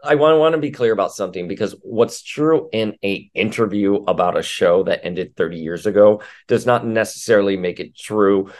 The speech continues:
for a show that is being revived thirty years later, if you, if you catch my drift there. So just because Larry Houston said that was supposed to be Madeline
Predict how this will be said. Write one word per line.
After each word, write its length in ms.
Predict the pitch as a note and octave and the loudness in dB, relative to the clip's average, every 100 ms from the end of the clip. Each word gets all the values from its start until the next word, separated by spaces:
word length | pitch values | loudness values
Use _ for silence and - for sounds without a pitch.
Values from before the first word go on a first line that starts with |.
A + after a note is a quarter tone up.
| - | -20
for 380 | _ C#3+ A#2+ A2 | _ 6 6 6
a 140 | G#2 G#2 | 0 -4
show 640 | - - G#2 F#2+ F#2+ - - - | -4 2 4 6 4 2 -10 -2
that 160 | A2 | 0
is 140 | A2+ G#2 | 0 -4
being 260 | A2 G#2+ | -6 -4
revived 640 | G2 G2 G#2 F2+ F2+ G2 | -2 0 2 2 2 -2
thirty 260 | - G#2+ F#2+ | -2 0 0
years 320 | F#2 E2+ F2 | -4 -8 -4
later, 400 | F2 C#2+ B1 A#1+ - | -4 -4 -6 -12 -4
if 180 | G2 - | -4 -2
you, 140 | G2+ | -2
if 200 | G2+ G2 | -2 -4
you 60 | G2 | -2
catch 220 | G2+ F#2+ | -4 -2
my 100 | F2+ | -4
drift 240 | F2+ E2+ | -2 -4
there. 160 | D2+ D2 | -4 -4
So 140 | A2 | -4
just 180 | G#2 C#3+ | -4 -4
because 240 | D#3 D3 | -4 -2
Larry 240 | B2 A2 G#2+ | 2 2 0
Houston 320 | G#2 G2+ G#2 | -4 -6 -6
said 280 | - F#2 F2 | 0 0 0
that 120 | E2+ | -2
was 140 | F#2 | -4
supposed 400 | - - G3 - | -2 -2 -2 -4
to 80 | G2+ | -12
be 340 | - F2+ F2+ F#2 | -12 -12 -10 -6
Madeline 600 | F#2 F#2 A2+ A#2+ B2+ | -4 -2 0 0 -2